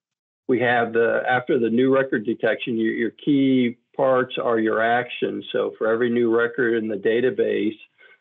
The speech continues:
I've got three actions. I can print the document. Um, I use write file as a log, typically for my testing. Um, if things aren't working right, then I can, I can write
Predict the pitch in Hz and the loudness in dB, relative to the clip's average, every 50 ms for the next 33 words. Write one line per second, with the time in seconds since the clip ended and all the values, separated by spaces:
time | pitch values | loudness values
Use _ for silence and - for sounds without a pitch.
0 | - 113 110 104 117 113 107 110 - - - 131 127 127 120 113 113 110 113 113 | -4 -4 -2 0 -2 -2 -2 -2 -6 -4 -2 0 2 2 2 2 2 2 0 -2
1 | - - - - 110 101 101 98 - 110 104 - - 107 104 101 - - 131 131 | -2 -4 -6 -6 -6 -6 -8 -6 -6 -6 -4 -4 -4 -8 -8 -8 -6 -2 -2 -2
2 | 127 131 135 113 113 117 107 104 104 101 - - 104 107 104 101 104 113 113 - | 0 -2 -2 -2 0 0 0 0 -2 -2 -4 -4 -4 -2 -2 -2 -2 -4 -6 -8
3 | - _ _ _ _ _ _ _ _ _ _ _ _ _ _ _ _ - 113 110 | -12 _ _ _ _ _ _ _ _ _ _ _ _ _ _ _ _ -8 -6 -4
4 | 107 107 104 104 104 104 - _ _ - 117 110 113 117 120 117 107 98 107 120 | -4 -4 -4 -6 -8 -12 -14 _ _ -2 0 2 2 4 4 2 2 2 0 2
5 | 127 135 151 - - - - - 120 117 113 113 113 113 113 113 110 117 117 - | 2 2 0 -2 -6 -6 -2 0 0 2 2 2 2 2 2 2 2 0 0 0
6 | - 113 110 113 110 101 110 104 101 104 113 117 120 120 117 113 110 107 104 110 | -2 -2 0 0 0 0 -2 -2 0 0 0 2 2 2 2 2 2 0 -2 -4
7 | 113 - 117 - _ _ - 123 - 131 117 - - 120 117 113 - - 117 107 | -6 -12 -18 -20 _ _ -4 -4 -2 -4 -4 -2 0 0 0 -2 -2 -2 -2 -2
8 | 107 107 101 104 101 - _ - - 120 120 120 120 - _ - 117 107 104 104 | -2 -2 -4 -4 -6 -6 _ -4 -2 0 0 -2 -4 -8 _ -6 -4 -4 -2 -4
9 | 104 110 113 113 _ _ _ _ _ _ _ - 120 120 110 107 107 107 104 104 | -4 -4 -6 -8 _ _ _ _ _ _ _ -8 -6 -4 -4 -2 -4 -4 -4 -6
10 | - - 139 120 117 110 107 113 107 104 104 113 113 117 113 - 131 113 110 110 | -6 -2 -2 0 0 0 0 0 -2 0 0 2 2 2 2 0 -2 -2 0 0
11 | 107 107 110 110 107 107 - 117 107 107 107 107 104 - 117 107 107 107 107 - | 0 2 2 0 0 0 -2 -4 -2 0 -2 -2 -2 -2 -4 -4 -4 -6 -8 -6
12 | 113 110 101 - - 107 107 110 107 - | -6 -6 -4 -4 -2 0 0 0 0 -2